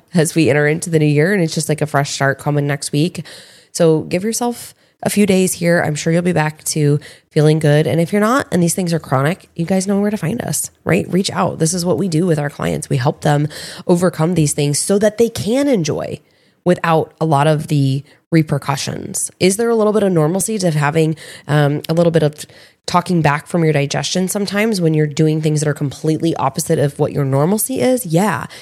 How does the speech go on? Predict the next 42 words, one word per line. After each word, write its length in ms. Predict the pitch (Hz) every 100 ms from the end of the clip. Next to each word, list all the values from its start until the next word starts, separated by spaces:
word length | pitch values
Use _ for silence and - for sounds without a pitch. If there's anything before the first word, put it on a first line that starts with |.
| -
And 80 | 170
that 100 | 190
also 280 | 208 247 277
can 140 | 277
happen 360 | 175 190 - 175
too, 320 | 151 247 220
just 220 | 160 160
by 120 | 156 151
the 100 | 147
way, 240 | 147 151 - - -
when 200 | 170 226
you 80 | 262
make 160 | 220 185
any 320 | 160 190 196 147
big 320 | 131 131 123 _ -
drastic 380 | 127 123 -
change, 400 | - - - - - _ _ -
even 180 | 202
if 80 | 247
it's, 160 | 247 -
like, 140 | 170
a 60 | 143
healthy 420 | - 175 170 131
one, 260 | - - - - _ -
right? 180 | 160
Like, 180 | - 165
you 120 | 170
went 260 | 151 156 156 _ _ -
Mediterranean. 580 | 139 135 - 123 60 - _ _ _ _ _ _ _ _ _ -
Well, 200 | 165 - -
your 100 | 165
body 280 | 151 208
and 100 | 196
your 80 | 151
microbiome 440 | 147 147 151 156 139
has 180 | 143
to 100 | -
adjust. 300 | 139 139 135
Your 80 | 143
microbes 480 | 135 147 170 147 -
have 160 | 127 -
to 180 | 131